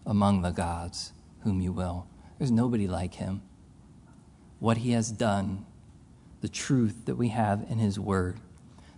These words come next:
the beauty of what he gives us in his salvation. There's nobody like him. So what he says is, "Look to me and be saved, all ye ends of the earth." If you're here tonight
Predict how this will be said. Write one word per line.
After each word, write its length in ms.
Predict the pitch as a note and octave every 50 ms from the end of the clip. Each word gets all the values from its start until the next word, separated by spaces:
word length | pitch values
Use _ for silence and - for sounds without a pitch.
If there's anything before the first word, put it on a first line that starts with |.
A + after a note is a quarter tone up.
| - - -
the 80 | G#2+
beauty 720 | G#2 A2+ C3+ C3+ C3+ D3 C#3+ C3 B2+ A#2 G#2 F#2+ G#2 G#2 - - -
of 160 | - A2+ G2+ A2+
what 160 | A#2+ B2 -
he 160 | - A#2+ A2
gives 380 | G#2 - A#2 A#2+ A2+ G#2+ G2+ F#2+
us 360 | F#2 F#2+ - - - - - - - - - - -
in 120 | - A2+ A2
his 180 | A2 A2 G2
salvation. 800 | - - G2+ F#2+ F#2+ F#2+ F#2+ G2 G2+ G2 - - G#2 G2+ G2+ G#2 G#2+ - - - - - - - - - -
There's 120 | A2+ A2 G#2+
nobody 320 | A#2 C3+ D3 D3+ D#3+ D#3+ D#3+
like 320 | D3 B2+ A#2+ B2 - -
him. 320 | - - G#2+ G2+ G#2 G#2+ - - - - - - - - - - - - - - - - - - - - - - - - - -
So 120 | - -
what 160 | A2+ B2 C3 C3
he 60 | B2+
says 340 | - - D3 D3 D3 C#3+ -
is, 320 | A2+ A2+ A2 - - - - - - - - - - - -
"Look 260 | D#3+ A#2+ C#3+ D#3 - -
to 100 | - E3
me 200 | E3 E3 D#3+ D#3+
and 100 | D#3 D3+
be 140 | D#3+ D#3 D3+
saved, 580 | - - - D#3 E3 E3 D#3 C#3 C#3+ - - -
all 240 | F4 G#3 C3+ B2+
ye 160 | B2 B2 B2 A#2+
ends 200 | B2 A#2+ A#2 A#2+
of 120 | A#2 A#2
the 120 | B2 A#2
earth." 320 | A#2+ B2+ B2+ C#3+ - - - - - - - - - - - - - - - - - - - - - - - - - - - - - - - - - - - -
If 140 | - A2+ A2+
you're 140 | C3+ C3+ C3+
here 160 | C#3 D3 D#3
tonight 500 | E3 D#3+ D#3 D3+ D3+ D#3+ F3 F#3 F#3+ F#3+